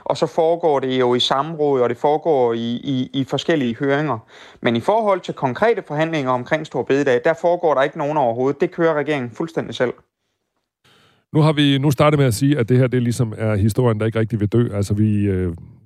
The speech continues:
Speaker 2: et par gange om ugen, tror jeg, her på Radio fire Morgen, der taler vi om, øh, store bededag, og det er jo også interessant, fordi det jo ligesom selvfølgelig optager, øh, lytterne, og det optager også, øh, optager jer politikere rigtig meget. Men jeg kan ikke lade være med at tænke, skal I ikke snart til at tale om noget andet?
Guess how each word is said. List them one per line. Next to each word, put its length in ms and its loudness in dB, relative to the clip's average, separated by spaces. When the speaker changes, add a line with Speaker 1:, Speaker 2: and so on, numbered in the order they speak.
Speaker 2:
et 120 0
par 100 4
gange 200 0
om 60 2
ugen, 180 2
tror 180 4
jeg, 100 2
her 100 2
på 100 -2
Radio 240 -4
fire 140 -2
Morgen, 180 -2
der 60 -4
taler 220 -4
vi 80 -2
om, 140 -2
øh, 240 -2
store 200 -4
bededag, 280 0
og 60 -2
det 60 0
er 20 4
jo 40 4
også 140 0
interessant, 460 -2
fordi 260 -2
det 120 0
jo 100 6
ligesom 280 4
selvfølgelig 340 0
optager, 420 0
øh, 180 -8
lytterne, 520 2
og 100 -2
det 80 -8
optager 340 -6
også, 340 -6
øh, 440 -4
optager 480 -4
jer 240 0
politikere 560 2
rigtig 260 0
meget. 360 0
Men 240 -2
jeg 100 -2
kan 60 2
ikke 120 2
lade 60 4
være 60 4
med 80 4
at 60 0
tænke, 220 -2
skal 100 -2
I 20 2
ikke 120 0
snart 200 -2
til 100 -2
at 80 0
tale 200 2
om 60 4
noget 200 4
andet? 340 2